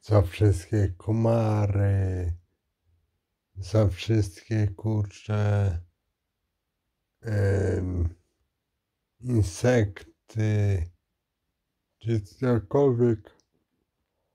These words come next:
Bo wszystko to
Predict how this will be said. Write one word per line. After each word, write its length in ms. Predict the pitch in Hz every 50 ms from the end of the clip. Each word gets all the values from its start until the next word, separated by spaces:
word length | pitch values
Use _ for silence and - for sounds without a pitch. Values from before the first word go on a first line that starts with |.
| _ _ _ _ _ _ _ _ _ _ _ _ _ _ _ _ _ _ _ _ _ _ _ _ _ _ _ _ - - - - _ - -
Bo 160 | 113 123 123
wszystko 760 | 107 98 - - 170 180 190 165 - - - - - 165 175 165
to 560 | 160 - - 127 131 131 131 127 123 110 104